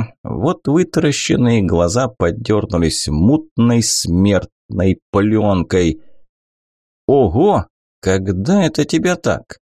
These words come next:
Сашка вытащил инт-пакет, мечом отрубил пару подходящих веток и начал быстро накладывать шину на волчью лапу.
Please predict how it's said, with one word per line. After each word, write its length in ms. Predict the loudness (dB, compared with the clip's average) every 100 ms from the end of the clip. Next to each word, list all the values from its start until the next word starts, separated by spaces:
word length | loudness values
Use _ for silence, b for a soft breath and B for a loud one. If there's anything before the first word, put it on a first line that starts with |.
| _ _ _
Сашка 500 | -6 -2 -2 -2 0
вытащил 540 | 0 0 0 0 -2 0
инт-пакет, 880 | 0 0 -2 -4 -6 -2 -2 -2 -8 -4
мечом 400 | -2 0 -2 -2
отрубил 640 | -4 -2 0 0 2 0 -2 -4
пару 300 | -2 -2 -2
подходящих 880 | -4 -2 -4 -2 0 -2 -2 -2 0
веток 460 | 0 0 -4 -6 b b _ -2
и 80 |
начал 400 | 2 2 2 0
быстро 480 | 0 0 -2 -2 -4
накладывать 720 | -2 -2 0 0 2 0 0
шину 480 | -6 -4 0 0 2
на 180 | 2 2
волчью 600 | 2 2 0 -4 0 2
лапу. 540 | 4 2 0 0 -2